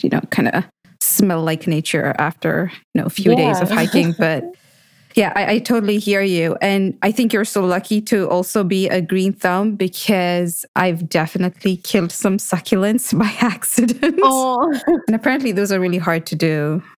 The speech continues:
Speaker 1: I was told it's hard to kill a succulent, but not for me. <laughs> So I wanted just to talk a little bit about Go Green, Save Green, which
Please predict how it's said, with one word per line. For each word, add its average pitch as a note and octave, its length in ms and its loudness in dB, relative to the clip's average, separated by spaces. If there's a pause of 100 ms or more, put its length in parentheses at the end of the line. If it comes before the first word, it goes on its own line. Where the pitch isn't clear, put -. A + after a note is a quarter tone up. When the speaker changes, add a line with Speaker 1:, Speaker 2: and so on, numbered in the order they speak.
(180)
Speaker 1:
I F3 40 4
was G#3 140 2
told B3 200 2
it's - 140 -8
hard F3 200 0
to - 80 -18
kill E3+ 200 0
a E3+ 60 0
succulent, D3 680 -4
but - 240 -2 (240)
not - 240 -2
for A#3+ 260 0
me. F4+ 580 0 (200)
<laughs> D#4+ 100 -2 (880)
So B3 600 0 (180)
I B3 60 2
wanted D4+ 360 0
just D4+ 220 -4
to B3+ 60 -4
talk A#3 300 -2
a A#3 60 2
little G#3+ 240 0
bit G3+ 220 -2
about F3+ 600 -2 (320)
Go G3 180 2
Green, F#3+ 320 0
Save F3+ 400 0
Green, F3 320 0
which F3 280 -2